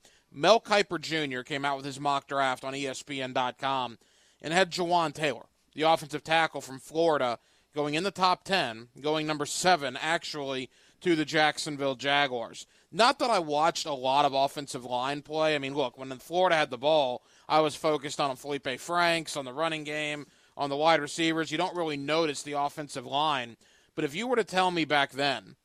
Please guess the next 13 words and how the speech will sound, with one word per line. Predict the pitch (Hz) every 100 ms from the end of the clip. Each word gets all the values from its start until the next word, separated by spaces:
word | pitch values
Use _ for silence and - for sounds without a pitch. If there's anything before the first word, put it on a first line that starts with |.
| 143
say | - 156
in | 143
September, | 160 127 160 156 147
October, | 135 - 143 139 120 - _ _ -
that | 147
Jawan | 135 143 170 196
Taylor | 165 156 180 165
was | 143
a | 135
projected | - 139 139 151 - 120
top | - 147 165 _
ten | - 160 139
pick | - 160 156 -